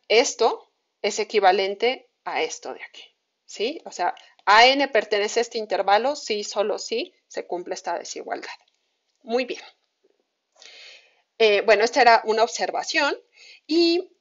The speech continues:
el teorema que quiero demostrar antes de pasar a los ejemplos es que si una sucesión tiene un límite, ese límite es único. No puede suceder que, lo voy a poner así, imagínense que hay dos límites, L y M.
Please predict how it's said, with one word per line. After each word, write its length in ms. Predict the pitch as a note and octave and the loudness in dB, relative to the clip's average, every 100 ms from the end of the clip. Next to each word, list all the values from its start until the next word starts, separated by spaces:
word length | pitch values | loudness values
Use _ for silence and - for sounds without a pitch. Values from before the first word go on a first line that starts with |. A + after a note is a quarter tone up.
| _ | _
el 200 | C#4+ C4+ | 2 2
teorema 440 | C4+ D#4+ E4+ F4+ F#4 | 2 4 4 2 -2
que 160 | C4 | -6
quiero 280 | A#3+ C#4 C4+ | -2 0 2
demostrar 520 | C4 A3+ - B3 C4+ | 0 -2 -6 -2 0
antes 260 | C#4+ A3+ A3+ | 0 -2 -4
de 80 | G3+ | -4
pasar 300 | F#3+ - A3 | -6 -6 -6
a 80 | A3+ | -6
los 180 | F#3+ | -10
ejemplos 640 | F#3+ - A3 G#3+ B3 - _ - _ | -12 -10 -10 -8 -14 -14 _ -20 _
es 260 | A3 A#3 - | -4 -4 0
que 280 | A#3 A3+ - _ _ | 0 0 -6 _ _
si 200 | - D4 | -6 -4
una 200 | D4+ D#4+ | -4 -8
sucesión 640 | D4 - A3+ - C4+ B3 - | -10 -8 -8 -6 -6 -6 -2
tiene 280 | B3 B3 | -2 0
un 140 | A#3+ A#3+ | 0 -2
límite, 480 | D#4 B3 - D#4+ - _ _ _ _ _ - | -6 -8 -6 -8 -8 _ _ _ _ _ -6
ese 240 | A#3+ C4 | -6 -4
límite 400 | B3+ C#4 C#4+ C#4+ | -4 -6 -4 -4
es 160 | D4+ A3 | -4 -6
único. 380 | F3+ F3+ - - _ _ _ _ _ _ - | -10 -12 -20 -20 _ _ _ _ _ _ -4
No 220 | C4 C#4 | -4 2
puede 260 | D#4+ D4 | 2 2
suceder 720 | D4+ C#4 - A#3 G#3 A3+ D4 - _ | -2 -10 -6 -4 0 0 0 -6 _
que, 320 | - G3 E3+ - | -8 -8 -8 -10
lo 120 | F#3 | -8
voy 140 | G3 | -4
a 120 | G#3 | -4
poner 280 | G#3+ G3+ G3+ | -4 -8 -8
así, 440 | F#3+ - A3 F#4+ _ - - | -8 -10 -12 -12 _ -20 -14
imagínense 640 | G3 - A3+ G#3 G3+ F3+ | -14 -10 -8 -8 -10 -12
que 100 | F#3 | -8
hay 100 | F#3 | -8
dos 240 | F3+ E3+ | -8 -10
límites, 440 | G3+ A3 A3+ B3 - | -10 -10 -8 -10 -6
L 240 | G3 F#3+ F#3 | -4 -4 -4
y 80 | G3 | -4
M. 240 | F#3+ G#3+ | -4 -4